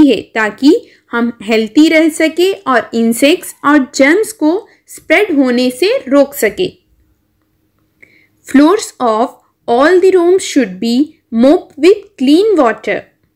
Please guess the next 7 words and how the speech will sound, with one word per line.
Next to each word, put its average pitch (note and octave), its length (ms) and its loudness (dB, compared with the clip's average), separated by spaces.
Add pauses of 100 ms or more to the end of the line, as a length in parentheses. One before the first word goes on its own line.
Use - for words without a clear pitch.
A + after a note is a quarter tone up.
(1080)
हमें C4+ 360 4
डेली B3 400 2 (140)
पूरे F4 300 2
घर C4+ 260 0
में G#3+ 240 -2 (160)
फ्लोर्स D4+ 380 0
को A#3 240 0